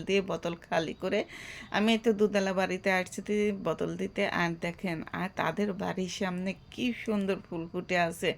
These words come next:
আমি কখনো আসি না এই রাস্তায়, মানে হঠাৎ মঠাৎ মনের ভুলে দুই তিন মাস পর পর আসি। আর তাদের বাড়ির সামনে যে এত সুন্দর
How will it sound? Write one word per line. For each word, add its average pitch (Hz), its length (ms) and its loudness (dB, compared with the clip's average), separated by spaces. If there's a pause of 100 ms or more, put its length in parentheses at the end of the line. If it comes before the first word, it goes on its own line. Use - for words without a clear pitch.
(340)
আমি 240 260 6
কখনো 233 320 4
আসি 208 380 4
না 208 180 6
এই 185 60 4
রাস্তায়, 185 580 2
মানে 180 360 0 (260)
হঠাৎ 214 420 2
মঠাৎ 214 440 4
মনের 277 340 2
ভুলে 214 480 2
দুই 180 200 2
তিন 175 220 -2
মাস 165 200 -2
পর 175 200 -2
পর 175 180 -2
আসি। 165 340 0 (520)
আর 226 200 4
তাদের 240 280 6
বাড়ির 226 420 8
সামনে 226 320 4
যে 233 180 2
এত 170 260 2
সুন্দর 233 480 2